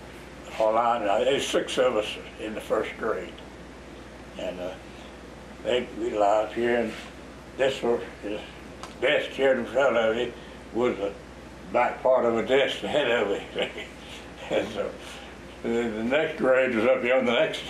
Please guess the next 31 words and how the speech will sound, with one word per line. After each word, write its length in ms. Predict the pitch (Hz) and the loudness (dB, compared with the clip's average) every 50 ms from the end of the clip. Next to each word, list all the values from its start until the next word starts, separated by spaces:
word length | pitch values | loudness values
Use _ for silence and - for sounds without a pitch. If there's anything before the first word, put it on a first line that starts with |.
| - - | -4 0
next 340 | - 131 139 143 139 - 117 | 0 2 2 2 0 -2 -2
bench. 380 | - 107 127 - - - - - - - - - - 254 214 - - - - - - - - - - - - - | 0 2 2 2 0 -2 -6 -10 -12 -14 -14 -12 -10 -10 -10 -10 -12 -14 -14 -14 -14 -14 -16 -16 -16 -16 -10 -2
And 160 | - 104 104 104 | 0 0 6 8
they, 240 | 110 117 117 117 - - - - - - - - - - - - - - - - - - - - - - | 8 8 8 6 4 -2 -10 -16 -16 -16 -12 -2 -2 0 2 2 0 0 -2 -6 -10 -12 -14 -14 -12 -4
and, 300 | - 110 107 104 - 101 | 2 2 2 4 2 0
uh, 80 | 101 104 104 107 | -2 -4 -2 -2
they, 260 | 113 113 113 104 - - - - - | 0 0 0 -2 -4 -8 -12 -8 -4
they 140 | 123 117 117 | -2 0 0
were, 180 | 107 98 - - - - - - - - | 0 -2 -4 -6 -10 -12 -14 -12 -6 -2
had, 180 | 123 110 104 90 - - - - - - - - - - - - - - - - - - - - - - - - - - - - - - - - - - - - - - - - - - - | 0 0 0 0 -4 -8 -10 -12 -12 -14 -16 -16 -16 -16 -16 -16 -16 -16 -18 -18 -16 -16 -16 -16 -16 -16 -16 -16 -16 -16 -16 -16 -16 -16 -16 -16 -16 -16 -16 -16 -16 -16 -16 -16 -14 -10 -4
we 120 | 110 110 - - - - - - - - - - - - | -4 -4 -4 -6 -12 -14 -14 -14 -14 -16 -16 -16 -14 -4
had 180 | - 101 107 110 | 0 2 4 4
our 120 | 123 135 - | 4 4 4
books, 340 | 131 127 123 131 - - - - - - - - - - - - | 2 2 2 2 0 -4 -8 -10 -10 -12 -14 -14 -14 -16 -14 -6
so 160 | - 98 98 | -4 -4 -4
forth. 340 | - - - 98 107 107 107 - | -4 -6 -4 -2 -2 -2 -2 -6
Of 60 | - - | -6 -4
course, 180 | 107 104 101 | -4 -2 2
I 40 | 101 | 2
already, 280 | 101 113 113 117 120 110 | 2 4 4 4 4 4
already 360 | 107 120 123 120 113 104 104 | 6 6 4 4 4 0 0
knew 80 | 117 123 131 | 0 2 2
them 100 | 127 107 | 2 2
because 360 | - - - 101 101 98 98 92 92 - - - - - - - - - - - - - | 0 -2 -2 0 0 0 -2 -6 -8 -8 -10 -10 -10 -12 -14 -14 -14 -16 -16 -16 -8 -2
I 60 | 110 113 | 2 4
had 180 | 123 117 117 - | 4 4 4 2
the 40 | - | 0
same 280 | - 143 131 123 113 101 | 2 2 2 2 2 2
books 260 | 104 117 120 120 117 | 4 2 2 2 0
that 140 | - 104 101 | -6 -8 -6
my 160 | 101 92 90 | -4 -4 -4